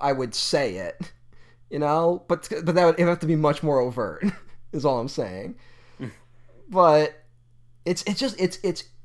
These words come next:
Speaker 1: weird that it maybe, again, maybe it's just me looking back in twenty twenty, 'cause, again, when I, when I watched this show, I did not have any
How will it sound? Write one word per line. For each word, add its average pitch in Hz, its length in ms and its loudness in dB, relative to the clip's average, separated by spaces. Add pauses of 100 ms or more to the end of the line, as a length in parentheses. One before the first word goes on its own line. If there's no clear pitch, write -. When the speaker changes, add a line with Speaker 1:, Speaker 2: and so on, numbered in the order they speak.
Speaker 1:
weird 160 560 0
that 135 100 -4
it 123 400 -8 (920)
maybe, 175 200 2
again, 175 300 4
maybe 196 240 0
it's - 100 -8
just 180 200 -6
me 185 160 -2
looking 160 360 2
back 156 280 0
in 139 80 -6
twenty 151 220 -2
twenty, 147 200 -2
'cause, 135 80 -8
again, 139 300 0
when 139 100 -2
I, 139 260 -2
when 131 120 -4
I 165 120 2
watched 196 340 6
this 170 160 -4
show, 120 500 2 (540)
I 135 120 2
did 135 300 -6
not 151 240 2
have 143 260 -4
any 156 460 2